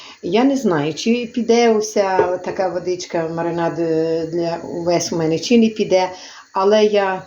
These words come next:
так з запасом. Хай він залишиться, але краще стане. І буду сьогодні отакі півтора літрові баночки пробувати складати перець. Буду у таких. Е,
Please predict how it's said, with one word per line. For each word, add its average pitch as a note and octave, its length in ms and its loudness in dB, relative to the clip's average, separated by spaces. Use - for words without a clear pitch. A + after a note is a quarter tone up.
так F3 200 -2
з D3+ 40 -10
запасом. D#3 720 -4
Хай A3+ 240 2
він G#3+ 220 0
залишиться, G3+ 760 -2
але F#3 160 -2
краще F3+ 440 -6
стане. C3 360 -4
І A3+ 60 0
буду A#3+ 220 2
сьогодні A3+ 420 4
отакі G#3 400 2
півтора G#3 420 -2
літрові F3 420 0
баночки D#3 500 -4
пробувати D#3 720 -2
складати F3 480 0
перець. C#3+ 460 -4
Буду E3 320 0
у E3+ 100 -4
таких. D3 460 -2
Е, F#3 360 0